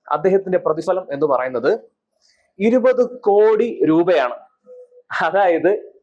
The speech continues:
രണ്ടായിരം ലക്ഷം രൂപ. തല ഇറങ്ങി പോകുന്നുണ്ടല്ലേ? അദ്ദേഹത്തിന് ഒരു മാസം ശമ്പളം എന്ന് പറയുന്നത് രണ്ടായിരം ലക്ഷം രൂപയാണ്. നിങ്ങൾക്ക് മുപ്പതിനായിരം രൂപ അല്ലെങ്കിൽ പതിനയ്യായിരം രൂപ, അല്ലേ?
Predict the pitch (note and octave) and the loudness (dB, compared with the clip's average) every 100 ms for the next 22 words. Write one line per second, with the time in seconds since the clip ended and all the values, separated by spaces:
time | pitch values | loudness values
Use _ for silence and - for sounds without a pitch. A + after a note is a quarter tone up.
0 | _ _ _ D3 D3 D#3 F#3 F#3+ F#3+ A3+ | _ _ _ -4 -2 0 0 2 2 0
1 | - _ _ - C#3 E3 - - A#3 A3+ | -6 _ _ -6 -4 -4 -4 -2 -2 -2
2 | D3+ E3 E3 C#3 - - - _ _ - | 0 2 0 -4 -8 -20 -20 _ _ -6
3 | C#4 B3 - C#3 F#3 F3+ D3+ C#3+ C#3 C3+ | -4 -4 -4 -2 -2 -2 -2 -2 0 -2
4 | B2+ A2+ - _ - - - - - C#3 | -2 -4 -6 _ -20 -20 -20 -12 -8 0
5 | G3 G3+ A3 G#3 G3 G3 G3+ F#3 F#3+ G3 | 0 2 2 2 2 -2 -4 -2 0 0
6 | G3 F#3 F#3 A#3+ G3+ F#3 F#3 F#3+ G3 E3+ | 0 0 2 2 2 -2 -4 -2 -2 0
7 | E3+ - A3+ G3+ D#3+ D3+ D3 B2+ A#2+ - | -2 -2 -4 -2 0 2 2 -2 -4 -12
8 | _ _ _ _ _ _ - D3+ G#3 C4+ | _ _ _ _ _ _ -2 2 2 0
9 | D4 - - - _ - D#3 F#3 F3 D#3+ | -4 -6 -20 -20 _ -8 -4 0 0 2
10 | D#3+ G3+ F3+ F#3 D3+ D3 D3 C3+ A#2 B2 | 0 2 -2 0 -2 2 0 2 0 0
11 | - | -2